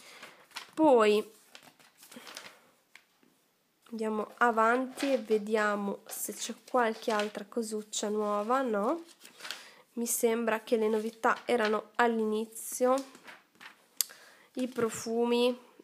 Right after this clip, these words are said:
dove ci ho fatto vedere, le linee varie fantastiche. Queste in edizione limitata sono tornati fuori, prendeteli perché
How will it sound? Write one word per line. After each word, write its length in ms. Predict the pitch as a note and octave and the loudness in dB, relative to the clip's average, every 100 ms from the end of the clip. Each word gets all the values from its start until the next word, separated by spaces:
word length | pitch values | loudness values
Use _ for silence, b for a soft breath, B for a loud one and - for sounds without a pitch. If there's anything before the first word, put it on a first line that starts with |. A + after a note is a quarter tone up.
| - | -12
dove 240 | G#3+ G#3 | -8 -6
ci 140 | G#3+ A3+ | -8 -8
ho 40 | |
fatto 280 | A3 G#3 G#3+ | -10 -12 -8
vedere, 520 | A3 B3 C#4 C4+ G#3 | -4 -2 0 0 0
le 200 | G#3+ A#3 | 0 0
linee 380 | A#3 A3+ A3 G#3+ | 0 0 -2 0
varie 500 | A3 A3 G#3+ G#3 G#3+ - B B B B B B B | 2 2 2 -2 -4 -12 B B B B B B B
fantastiche. 1160 | - G#3+ A3 A3 G#3+ - - - - D#4 G4+ - _ _ _ _ _ - - - _ _ _ _ _ B B B B | -4 -2 -2 -2 -4 -4 -12 -12 -6 -4 -4 -10 _ _ _ _ _ -20 -20 -20 _ _ _ _ _ B B B B
Queste 300 | - B3 A#3+ | -2 0 6
in 100 | A#3+ | 6
edizione 420 | A#3+ A3 - B3 A#3 | 6 2 2 2 4
limitata 600 | A#3 B3+ B3 B3 A#3 A#3+ | 2 0 4 6 6 4
sono 220 | - B3 | 0 0
tornati 360 | A#3+ A3 G#3+ A3 | 0 0 0 -2
fuori, 320 | - A3 A#3+ | 0 2 2
prendeteli 500 | B3 B3+ B3+ C4 C4 | 0 2 4 2 0
perché 320 | B3 - A3 | -4 -4 -4